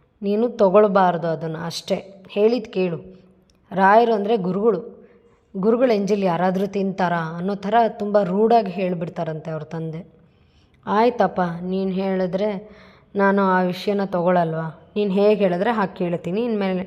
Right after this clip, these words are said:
ನಾನು ಯಾವತ್ತೂ ತಗೊಂಡಿಲ್ಲ, ರಾಯರ ಮಠಕ್ಕೆ ಪೂಜೆಗೆ ಅಂತ ಹೇಳಿ ಹೋಗ್ತಾ ಇರೋದೇ ಇವತ್ತಿಂದ. ನೀ ಹೇಳಿದೆಯಲ್ಲ, ಇನ್ಮೇಲೆ ಯಾವ ಕಾರಣಕ್ಕೂ ರಾಯರ ಹಸ್ತೋತ್ಕ ತಗೊಳಲ್ಲ, ಅಲ್ಲಿ ಹಾಕಿದ್ರು ಬೇಡ ಅಂತ ಹೇಳ್ತೀನಿ"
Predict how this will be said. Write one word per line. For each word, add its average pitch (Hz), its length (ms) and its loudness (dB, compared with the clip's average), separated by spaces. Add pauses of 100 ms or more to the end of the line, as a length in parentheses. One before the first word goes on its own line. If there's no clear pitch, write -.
(400)
ನಾನು 208 180 4
ಯಾವತ್ತೂ 220 380 2
ತಗೊಂಡಿಲ್ಲ, 220 500 2 (800)
ರಾಯರ 247 460 4 (140)
ಮಠಕ್ಕೆ 220 540 -2
ಪೂಜೆಗೆ 247 440 0
ಅಂತ 226 320 -4
ಹೇಳಿ 220 320 0
ಹೋಗ್ತಾ 214 360 -2
ಇರೋದೇ 202 280 2
ಇವತ್ತಿಂದ. 185 540 -2 (960)
ನೀ 285 100 -2
ಹೇಳಿದೆಯಲ್ಲ, 262 520 2
ಇನ್ಮೇಲೆ 262 320 0
ಯಾವ 214 160 6
ಕಾರಣಕ್ಕೂ 214 520 -2
ರಾಯರ 208 300 0
ಹಸ್ತೋತ್ಕ 196 500 -6
ತಗೊಳಲ್ಲ, 175 560 0
ಅಲ್ಲಿ 165 260 -6
ಹಾಕಿದ್ರು 180 480 -4
ಬೇಡ 180 240 0
ಅಂತ 175 220 -4
ಹೇಳ್ತೀನಿ" 151 540 -10